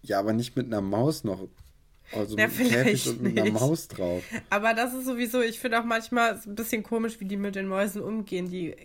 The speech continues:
Speaker 2: geben sich ja auch einen Handschlag und dann setzt er die Maus auf den Handschlag drauf. Macht nicht so viel Sinn.
Speaker 1: Nee. Was auch nicht so viel Sinn macht, ist, ähm,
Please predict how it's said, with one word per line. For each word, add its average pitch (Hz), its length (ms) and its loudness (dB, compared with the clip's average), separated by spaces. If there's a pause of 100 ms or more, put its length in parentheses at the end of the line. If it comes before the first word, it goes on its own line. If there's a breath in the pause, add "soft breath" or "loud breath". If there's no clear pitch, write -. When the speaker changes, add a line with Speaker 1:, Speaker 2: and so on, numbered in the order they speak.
Speaker 2:
geben 220 240 -2
sich 202 140 -10
ja 185 120 -2
auch 185 60 -6
einen 180 120 -6
Handschlag 269 540 0
und 202 140 -4
dann 190 140 -2
setzt 196 200 -2
er 202 80 -2
die 180 100 -4
Maus 180 380 0
auf 196 140 -8
den 190 160 -6
Handschlag 233 440 -4
drauf. 247 460 0 (640 loud breath)
Macht 196 200 -2
nicht 196 160 -2
so 190 100 -6
viel 160 180 -6
Sinn. 165 320 -8 (540)
Speaker 1:
Nee. 101 320 -4 (1200 loud breath)
Was 131 200 2
auch 180 220 4
nicht 220 140 2
so 123 140 -4
viel 107 240 -2
Sinn 95 280 -2
macht, 117 360 0
ist, 120 300 -2
ähm, 117 600 -2